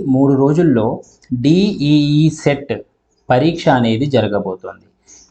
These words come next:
ఈ డిఈఈ సెట్‌లో మనకు తెలుగు సబ్జెక్ట్ కూడా ఉంటుంది. ఆ తెలుగు సబ్జెక్ట్కి సంబంధించి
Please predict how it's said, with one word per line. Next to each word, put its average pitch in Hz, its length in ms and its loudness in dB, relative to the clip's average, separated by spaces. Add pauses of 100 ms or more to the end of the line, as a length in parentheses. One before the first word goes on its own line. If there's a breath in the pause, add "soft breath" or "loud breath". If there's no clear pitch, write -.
ఈ 139 240 0
డిఈఈ 165 1120 2
సెట్‌లో 120 880 -2
మనకు 139 240 0
తెలుగు 160 440 2
సబ్జెక్ట్ 131 440 -2 (100)
కూడా 117 220 0
ఉంటుంది. 127 600 -4 (360 soft breath)
ఆ 160 120 4
తెలుగు 190 500 2
సబ్జెక్ట్కి 175 640 -2
సంబంధించి 123 1000 0